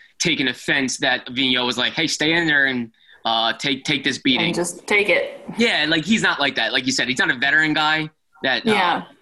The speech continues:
Speaker 1: that would be like, "Coach, what are you doing to me?" So, yeah, it was, it was weird to see him have to go the full game and give up six. It definitely, uh, puts a dent in his statistics, but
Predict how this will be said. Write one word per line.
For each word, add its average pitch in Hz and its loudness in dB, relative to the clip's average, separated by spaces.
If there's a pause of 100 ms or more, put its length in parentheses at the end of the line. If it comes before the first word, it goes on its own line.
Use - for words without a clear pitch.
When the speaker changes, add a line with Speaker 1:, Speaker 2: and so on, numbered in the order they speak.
(240)
Speaker 1:
that 131 0
would 127 0
be 127 0
like, 117 -2
"Coach, 113 -2
what 131 0
are 117 0
you 110 -4
doing 113 -2
to 110 -2
me?" 107 -4
So, 135 0 (680)
yeah, 202 0
it 143 2
was, 160 4
it 156 -2
was 160 0
weird 165 4
to 147 2
see 156 2
him 147 -2
have 143 0
to 143 0
go 135 2
the 123 -2
full 139 2
game 139 0
and 120 0
give 123 -2
up 113 -2
six. - 0 (380)
It - -2
definitely, 139 0
uh, 120 0 (240)
puts 175 -2
a 151 2
dent 156 0
in 151 -2
his 147 -2
statistics, - -2
but 135 -2